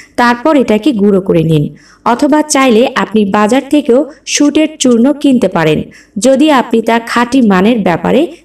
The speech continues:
নিশ্চিন্ত থাকেন। এইবারে এই সুট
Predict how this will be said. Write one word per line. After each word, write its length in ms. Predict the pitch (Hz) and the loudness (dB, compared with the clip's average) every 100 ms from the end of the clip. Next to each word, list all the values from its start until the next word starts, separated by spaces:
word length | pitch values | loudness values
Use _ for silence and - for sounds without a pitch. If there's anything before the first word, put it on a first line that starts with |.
| - | -2
নিশ্চিন্ত 500 | 247 269 - 285 269 311 - | 0 0 0 0 0 -2 -2
থাকেন। 320 | 185 165 151 - - _ _ - | -2 -2 -2 -6 -16 _ _ -4
এইবারে 420 | 294 311 311 269 254 247 | -2 0 2 2 2 2
এই 80 | 214 208 | 0 0
সুট 220 | - 294 | -2 -2